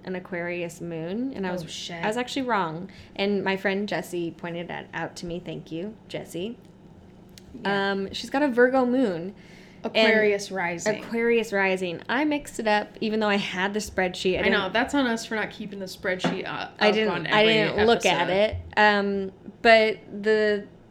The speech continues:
Speaker 1: the thing about a Virgo moon to me, and Virgos in general, like, Virgo placements, is, like, so good with your words. So good with, like, saying the cutting thing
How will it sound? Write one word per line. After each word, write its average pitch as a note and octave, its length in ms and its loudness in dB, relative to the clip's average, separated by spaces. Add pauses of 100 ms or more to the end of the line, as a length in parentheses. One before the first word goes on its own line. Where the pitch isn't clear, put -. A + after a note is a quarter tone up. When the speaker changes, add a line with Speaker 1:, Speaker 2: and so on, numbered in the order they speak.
(320)
Speaker 1:
the C4 120 2
thing D4+ 340 2
about A3+ 380 4
a A3 80 4
Virgo F#3+ 460 2
moon F#3 460 -4
to F#3 180 -6
me, F3 520 -8
and F#3+ 300 -2
Virgos F#3+ 400 2
in F3+ 140 -6
general, E3+ 400 -6
like, D#3+ 180 -8
Virgo F#3 380 -2
placements, D#3+ 680 -8
is, E3+ 200 -10
like, D#3 240 -8 (540)
so G#3 400 0
good F3+ 200 -2
with F3 140 -6
your F#3+ 160 -2
words. F3+ 680 -6 (220)
So G3 800 0
good C#3+ 360 -8 (520)
with, E3 320 -4
like, D3+ 280 -8
saying F#3 500 -6
the F3 60 -8
cutting F3+ 540 -6
thing F3+ 480 -10